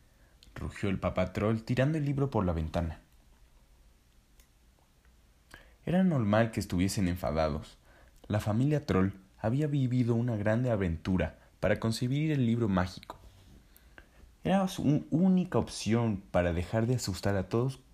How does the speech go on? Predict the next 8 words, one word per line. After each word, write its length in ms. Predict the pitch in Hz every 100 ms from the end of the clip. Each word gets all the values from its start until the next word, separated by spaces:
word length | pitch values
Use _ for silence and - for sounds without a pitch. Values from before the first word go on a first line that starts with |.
| _
con 200 | - 110
su 180 | 104 -
horrible 400 | 110 110 120 120
aspecto. 480 | 90 - 90 - - - _ _ - - _ _ - _ - _ _ _ _ _ -
Pero 180 | 90 101
un 80 | 147
libro 240 | 165 151
mágico 540 | 113 110 - - 78